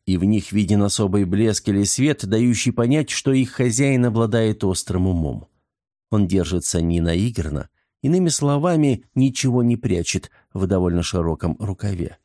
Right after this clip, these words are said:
Шелковая мантия, отличительный знак королевского адвоката, сидит на нем небрежно, как растрепанная. К своему месту он идет легкой походкой, словно бы и не в казенном доме, а к присяжным обращается внезапно почти разговорным тоном.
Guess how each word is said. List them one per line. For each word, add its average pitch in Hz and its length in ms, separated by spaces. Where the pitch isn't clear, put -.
Шелковая 107 640
мантия, 92 640
отличительный 90 720
знак 90 400
королевского 90 560
адвоката, 92 600
сидит 127 420
на 123 60
нем 123 400
небрежно, 104 720
как - 200
растрепанная. 78 760
К - 40
своему 104 480
месту 113 380
он 90 160
идет 101 220
легкой 98 340
походкой, 139 540
словно 127 400
бы 110 140
и 120 200
не 113 160
в - 140
казенном 107 640
доме, 101 360
а 90 60
к - 80
присяжным 107 600
обращается 104 640
внезапно 98 580
почти - 540
разговорным 101 720
тоном. 80 420